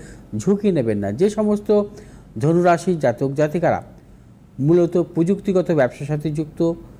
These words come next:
শুভ। এবং ধনুরাশি জাতক জাতিকাদের ক্ষেত্রে অর্থোপেডিক কোনো সমস্যা, সমস্যা বৃদ্ধি হতে পারে, সতর্কতা অবলম্বন করবেন।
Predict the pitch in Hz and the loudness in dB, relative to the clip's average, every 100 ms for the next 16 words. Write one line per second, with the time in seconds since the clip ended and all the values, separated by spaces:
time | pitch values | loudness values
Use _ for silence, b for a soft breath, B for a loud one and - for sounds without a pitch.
0 | B - - - 147 107 92 - - B | B -20 -18 -2 0 0 -6 -8 -20 B
1 | B B - 175 165 151 202 208 208 208 | B B 0 2 4 4 4 4 2 0
2 | 147 123 147 170 175 202 196 208 208 208 | 0 0 -2 -2 -2 0 0 0 -2 -4
3 | 160 156 - B B B - 160 - 202 | -4 -4 -8 B B B -2 -2 -2 -2
4 | 220 208 208 190 180 156 160 151 180 180 | -2 -4 -2 -4 -2 -2 -4 -2 -2 -2
5 | B B B - - 143 151 - 131 135 | B B B -8 0 0 0 -2 0 0
6 | 131 151 160 170 165 170 147 127 131 135 | 2 2 2 2 2 0 -2 -4 -2 0
7 | 117 113 123 131 139 156 160 170 | 2 2 0 0 -2 0 0 0